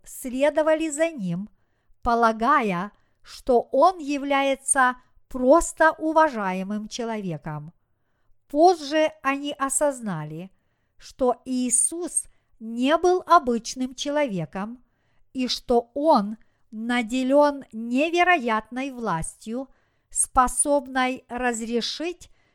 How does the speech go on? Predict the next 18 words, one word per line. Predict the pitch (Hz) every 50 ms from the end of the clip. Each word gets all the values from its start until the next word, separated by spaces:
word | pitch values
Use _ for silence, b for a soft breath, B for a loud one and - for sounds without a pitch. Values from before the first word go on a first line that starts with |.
| _ _ -
все | - - - - - 285 320 370
их | - - 226 233 254 - - -
проблемы. | - 240 240 220 208 208 196 190 175 170 165 160 151 151 175 _ _ _ _ _ _ _ _ _ _ _ _ _ _
И | 269 262
с | 254 - -
этого | 285 269 - 277 254 247 254 240
момента | 247 240 233 240 254 294 339 320 254 226 - 214 190 196 226 - - _ _ _ _ _ _ _ _
они | - 233 226 226 226 226 226 240 262 311 370 - -
уверовали | 339 339 339 285 226 220 202 190 196 202 202 208 214 220 220
в | 214 220
Него. | 220 226 233 202 196 180 165 156 151 180 _ _ _ _ _ _ _ _ _ _ _ _ _ _ _
Каждый | - - 285 285 302 339 330 311 285 339 339
из | 330 294 330 330 302 285
нас, | 269 247 202 165 165 190 - - - _ _ _ _ _ _ _ _ -
получивший | 254 247 262 262 254 247 - - - 311 339 339 - - - 330 311 311 - _ _
прощение | - 311 320 330 320 - - - 285 247 226 220 226 220 220 226
своих | - - 254 254 254 262 262 262 240 220 220
грехов, | 226 240 254 - - - 359 349 254 190 -